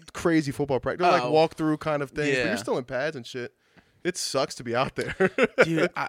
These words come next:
Speaker 2: like, I am, like, a sixty-five-year-old grandpa who just, like, got punched in the face by a, a bus, then I, when I black out like that, I'm just, d-, don't touch me.
Speaker 1: Yeah.
Speaker 2: Oh, dude, I'm impressed. I couldn't do that. I would
Speaker 1: Yeah.
Speaker 2: not be able to thug it out like that. I'd be a pussy.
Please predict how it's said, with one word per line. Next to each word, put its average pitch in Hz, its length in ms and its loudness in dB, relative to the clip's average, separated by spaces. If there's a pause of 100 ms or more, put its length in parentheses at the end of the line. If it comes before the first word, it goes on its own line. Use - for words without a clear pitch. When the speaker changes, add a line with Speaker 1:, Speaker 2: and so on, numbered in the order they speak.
Speaker 2:
like, 135 180 -6
I 143 180 0
am, 190 120 0
like, 135 100 -4
a 117 80 -8
sixty-five-year-old 123 1200 -4
grandpa 110 680 -8
who 110 240 -12
just, - 320 -12
like, 110 160 -6
got 104 180 -12
punched 117 280 -10
in 113 80 -16
the 110 60 -20
face 110 240 -10
by 90 380 -10 (480)
a, 58 60 -8 (100)
a - 60 -10
bus, 113 560 -8 (340)
then 123 100 -4
I, 120 80 -2
when 123 160 -2
I 123 80 0
black 107 320 -10
out 104 160 -8
like 117 180 -8
that, 127 280 -4 (100)
I'm 117 180 -8
just, - 320 -14
d-, - 120 -20 (220)
don't - 240 -16
touch - 300 -14
me. - 80 -20 (400)
Speaker 1:
Yeah. 113 240 -8 (120)
Speaker 2:
Oh, - 320 -12
dude, - 140 -14
I'm 127 140 -10
impressed. - 380 -14
I - 80 -14
couldn't - 240 -18
do 95 120 -20
that. 73 220 -14 (180)
I - 80 -8
would 120 120 -4
Speaker 1:
Yeah. 101 60 -6
Speaker 2:
not 123 140 -4
be 117 60 -8
able 104 100 -10
to 117 60 -10
thug 104 200 -10
it 98 80 -10
out 76 140 -12
like 73 160 -14
that. 95 160 -12
I'd 113 80 -10
be 101 80 -8
a - 60 -14
pussy. 113 380 -16